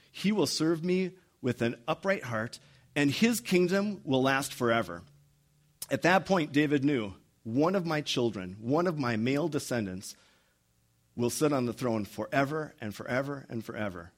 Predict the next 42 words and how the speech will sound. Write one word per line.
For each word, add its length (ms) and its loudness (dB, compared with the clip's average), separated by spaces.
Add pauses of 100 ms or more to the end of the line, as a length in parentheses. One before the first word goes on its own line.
Of 80 -12
course, 240 -2
we 80 0
know 120 0
that 140 -4
to 80 -16
be 80 -4
Jesus. 500 -8 (440)
So 120 0
there 180 6
is 140 2
the 300 6 (180)
physical 480 2
descendants 760 2
and 180 2
the 200 4
ruling 400 4
of 120 0
the 60 0
king 560 -2 (140)
promise, 540 -4 (420)
but 120 0
there's 280 4
a 80 0
third 380 2
promise 420 -4
that 180 -2
God 280 2
said 260 0
he 160 0
will 260 4
do 140 0
for 160 -6
Israel 380 0
no 100 -4
matter 260 0
what. 240 -4 (140)
It's 120 -10
found 240 2
in 80 0
Ezekiel 420 0
thirty-six. 640 -4